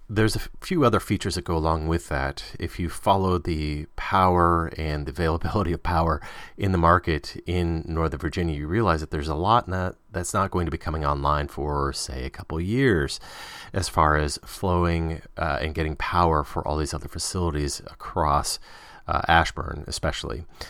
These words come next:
So this is going to be a real speed to market type of move, and it means that the data center industry is just keeping, it, it just keeps marching south across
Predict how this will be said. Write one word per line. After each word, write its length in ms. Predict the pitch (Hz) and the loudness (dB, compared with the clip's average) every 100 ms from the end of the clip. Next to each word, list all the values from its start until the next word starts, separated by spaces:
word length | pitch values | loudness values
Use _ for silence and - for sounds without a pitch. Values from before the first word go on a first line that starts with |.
| - | -2
So 380 | - 95 82 - - | 4 6 4 0 0
this 380 | 113 123 - | 2 2 0
is 200 | - 87 | 0 -2
going 200 | - 85 | 0 0
to 60 | 80 | 0
be 120 | 78 | 0
a 60 | 76 | -2
real 260 | 85 85 | -2 -2
speed 380 | 76 - 90 85 | -2 -6 -4 -2
to 80 | 73 | -2
market 600 | 76 85 87 78 76 - - - - | 2 4 4 0 -4 -8 -14 -20 -6
type 240 | - 73 | -2 -2
of 80 | 71 | -2
move, 500 | 82 92 82 76 - - | 0 2 2 0 -4 -6
and 140 | 85 | -4
it 120 | 82 | -4
means 360 | - 92 107 87 | -4 -2 -2 -2
that 240 | 85 80 - - - | -2 -2 -6 -20 -16
the 80 | - | -8
data 260 | 95 98 98 | -2 0 0
center 240 | 87 80 | -2 -2
industry 420 | 85 78 - 71 - | -4 -4 -4 -6 -4
is 200 | 73 76 | -4 -4
just 300 | 90 85 - | -4 -6 -6
keeping, 600 | - 82 80 76 73 - - | -6 -6 -4 -6 -8 -10 -10
it, 220 | - 95 | -4 -2
it 180 | 101 90 | -2 -2
just 160 | 104 - | -4 -4
keeps 240 | - - | -8 0
marching 300 | 80 - 69 | 0 0 -4
south 420 | - - 73 - | -2 4 4 4
across 500 | - - 78 73 - | -4 -4 -2 -2 -4